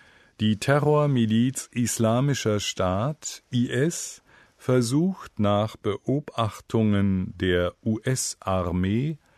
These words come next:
möglicherweise auch in Libyen Fuß zu fassen. Im Osten des nordafrikanischen Landes seien Trainingscamps im Entstehen begriffen,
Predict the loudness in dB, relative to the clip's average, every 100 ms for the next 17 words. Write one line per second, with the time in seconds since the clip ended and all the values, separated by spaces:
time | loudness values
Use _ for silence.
0 | _ _ _ 2 4 4 2 -4 0 0
1 | 2 2 2 0 0 -2 -2 0 2 2
2 | -2 -4 -2 0 -2 -2 0 2 2 2
3 | -2 -4 0 2 2 -2 -6 -6 -4 -4
4 | -2 -2 -2 -8 -8 -12 _ _ _ _
5 | _ -20 _ 0 2 2 0 -2 0 -4
6 | -2 0 0 0 -2 -4 -2 0 2 0
7 | -2 -6 -4 -4 -4 -2 0 0 -2 -2
8 | -2 0 0 -2 -2 -2 -6 -10 -20 -20
9 | _ 0 2 2 2 0 0 -4 -2 0
10 | 2 0 -2 -6 -4 0 2 0 -2 -10
11 | -16 _ _ 2 4 2 -4 -2 -2 -2
12 | -4 0 0 2 0 0 -2 0 -2 0
13 | 0 0